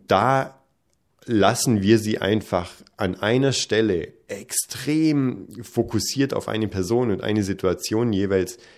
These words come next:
geschehen, um sie woanders nicht mehr ausüben zu müssen, um sie auch vielleicht nicht nach außen tragen zu müssen oder so.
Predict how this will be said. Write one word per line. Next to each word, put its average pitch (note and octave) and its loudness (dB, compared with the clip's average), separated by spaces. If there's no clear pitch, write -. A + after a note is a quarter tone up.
geschehen, C#3 2
um E3 6
sie B2 2
woanders A2+ 0
nicht G2 -4
mehr F#2+ 0
ausüben F2 -2
zu - -10
müssen, D#2+ -8
um B2+ -2
sie A#2+ -4
auch G#2+ -4
vielleicht F#2 -2
nicht G2 -6
nach F2+ -6
außen G2+ 0
tragen D2 -12
zu - -14
müssen D#2+ -10
oder - -10
so. - -10